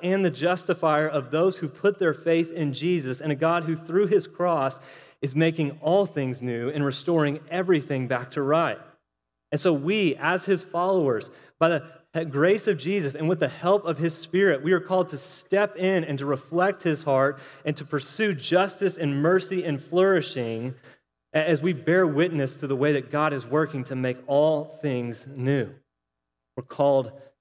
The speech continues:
to step in. And so let me pray that we would. Jesus, thank you, um, for your word, um, even when it's a-, as difficult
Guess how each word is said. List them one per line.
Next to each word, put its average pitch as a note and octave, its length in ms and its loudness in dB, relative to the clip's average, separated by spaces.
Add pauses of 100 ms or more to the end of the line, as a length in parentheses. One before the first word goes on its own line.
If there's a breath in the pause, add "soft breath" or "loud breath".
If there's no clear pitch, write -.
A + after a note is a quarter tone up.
(120)
to A#2 60 -12
step - 360 -6
in. A#2 240 -2 (1080)
And A#2+ 100 -12
so - 80 -10
let C#3 100 0
me D3 100 4
pray C3 420 0 (420)
that A#2+ 100 -4
we B2 120 -4
would. A2+ 400 0
Jesus, A#2+ 440 -8 (140)
thank D3 260 -2
you, A#2 200 -6 (1500)
um, A2 120 -10
for D3 600 0
your B2+ 140 -4
word, A#2 440 -2 (640)
um, A2 400 -16 (440)
even C#3+ 240 0
when C3 80 0
it's B2 300 -6 (100)
a-, A#2+ 180 -6
as A#2+ 200 -10
difficult C3 640 -2